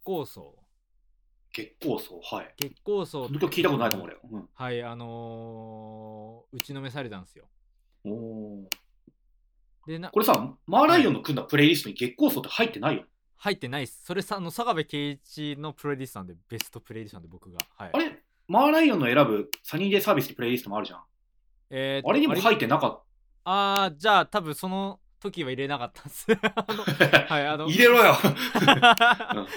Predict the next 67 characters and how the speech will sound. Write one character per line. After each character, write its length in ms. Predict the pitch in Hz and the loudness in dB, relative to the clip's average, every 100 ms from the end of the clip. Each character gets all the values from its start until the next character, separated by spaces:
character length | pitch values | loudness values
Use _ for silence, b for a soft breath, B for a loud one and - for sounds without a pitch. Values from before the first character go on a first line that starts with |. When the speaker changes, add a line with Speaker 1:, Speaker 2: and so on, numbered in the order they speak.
| 381 | -8
Speaker 1:
や、 100 | 160 | -4
入 60 | 156 | -4
れ 120 | 175 | -4
ろ 140 | 185 | -4
よ 80 | 170 | -4
っ 20 | |
て 100 | 147 | -6
話 220 | 143 147 - | -6 -6 -6
で 80 | |
す 80 | 135 | -14
よ 80 | 113 | -14
ね。 80 | 101 | -14
あ 80 | 127 | -14
の、 180 | 127 139 - | -12 -12 -8
ま 100 | 180 | -4
あ、 60 | 165 | -4
そ 100 | 185 | -4
の、 80 | 175 | -8
Speaker 2:
う 20 | |
ん。 20 | |
Speaker 1:
今 140 | - 285 | -2 -2
日 60 | 214 | -2
の 100 | 180 | -4
気 120 | 190 | -8
分 200 | 156 135 | -8 -8
で、 300 | 151 127 - _ _ | -6 -6 -8 _ _
も 160 | 160 156 | -8 -6
う 20 | |
本 140 | 175 | -6
当 60 | 175 | -8
に 60 | 147 | -10
僕 200 | 156 185 | -8 0
の 60 | |
出 60 | 175 | 4
会 120 | 156 | 4
い 20 | |
か 0 | |
ら、 0 | |
Speaker 2:
あ 0 | |
ー、 20 | |
な 80 | 143 | 4
る 60 | 139 | 2
ほ 60 | |
ど、 0 | 117 | 2
な 60 | |
る 60 | 107 | -2
ほ 40 | |
ど。 260 | 107 101 123 | -2 -4 -4
Speaker 1:
は 80 | 120 | -4
い、 40 | |
あ 80 | 110 | -6
の、 160 | 113 113 | -12 -14
サ 140 | 131 | -12
ニ 100 | 131 | -12
ー 40 | |
デ 80 | 127 | -12
イ 20 | |
サ 100 | 131 | -10
ー 40 | 135 | -10
ビ 60 | 110 | -10
ス 60 | |
を 60 | 101 | -12
話 240 | 113 117 | -12 -14
す 80 | - | -10
と、 300 | 214 196 101 _ _ _ _ _ | -6 -6 -6 _ _ _ _ _
Speaker 2:
う 40 | |
ん。 180 | 120 139 | -14 -12